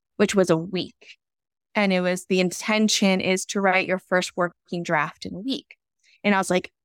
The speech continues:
"I've done in a month twice, but a week?" Like, but I was like, "Okay, let's, let's do it." And as I started working out the outline for the one,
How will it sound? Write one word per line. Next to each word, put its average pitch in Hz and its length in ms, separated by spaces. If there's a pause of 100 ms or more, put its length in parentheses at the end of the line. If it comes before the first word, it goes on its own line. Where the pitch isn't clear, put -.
(300)
"I've 339 240
done 339 640
in 233 140
a 190 60
month 196 500
twice, - 640 (720)
but 233 140
a 170 260
week?" 349 720 (1200)
Like, 185 300 (220)
but 220 80
I - 20
was 208 100
like, 214 160
"Okay, 440 380 (140)
let's, 214 360 (440)
let's 202 280
do 294 220
it." 196 220 (400)
And 208 160
as 202 140
I 202 60
started 214 500
working 196 380
out 185 180
the 185 180
outline 190 500
for 185 140
the 180 120
one, 202 540